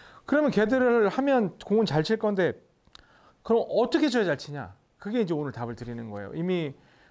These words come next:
어, 뭐 제가 여섯 시간, 뭐 열두 시간, 뭐 세 시간 그런 영상들에서 공개는 했지만 골프는, 골프를 망하게 하는 가장 주된 단어가 스퀘어라는 겁니다. 스퀘어.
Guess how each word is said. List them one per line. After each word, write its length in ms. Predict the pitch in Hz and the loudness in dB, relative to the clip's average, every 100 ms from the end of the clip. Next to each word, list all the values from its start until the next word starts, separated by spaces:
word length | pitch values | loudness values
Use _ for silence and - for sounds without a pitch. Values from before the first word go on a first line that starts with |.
| _ | _
어, 380 | 143 139 131 131 | -4 -2 -2 -2
뭐 140 | 135 135 | -4 0
제가 240 | 156 139 | 2 2
여섯 160 | 147 175 | 2 -2
시간, 340 | 165 165 151 | -2 -2 0
뭐 100 | 135 | 0
열두 200 | 151 156 | -2 -4
시간, 300 | 143 151 147 | -4 -2 -2
뭐 100 | 131 | -2
세 140 | 147 190 | -2 -2
시간 260 | 180 151 | -2 -4
그런 180 | 160 147 | -4 -4
영상들에서 680 | 131 151 147 139 131 127 - - - - _ - | -2 -2 -2 -2 -2 -4 -8 -18 -20 -20 _ -4
공개는 340 | 156 165 151 | 0 2 2
했지만 560 | 196 143 135 127 98 - - _ _ _ _ - | 0 -2 -2 -2 -6 -14 -20 _ _ _ _ 0
골프는, 680 | 196 208 190 190 185 107 - - - | 0 2 0 0 0 -2 -8 -18 0
골프를 560 | 190 240 233 240 233 | 4 4 2 0 2
망하게 580 | 165 170 160 208 202 202 | 4 2 4 2 2 0
하는 280 | 190 185 175 | 0 -2 -4
가장 480 | 135 151 165 147 143 _ _ _ _ _ _ _ _ _ - _ | -4 -4 -4 -6 -10 _ _ _ _ _ _ _ _ _ -20 _
주된 500 | - 156 185 185 147 | -6 0 2 2 0
단어가 600 | - 135 139 131 147 104 | -2 -4 -2 -4 -6 -8
스퀘어라는 720 | 110 - - 254 220 160 117 | -12 -14 -8 -4 -4 -6 -10
겁니다. 260 | 92 - 101 | -12 -16 -16
스퀘어. 360 | - - - | -18 -12 -10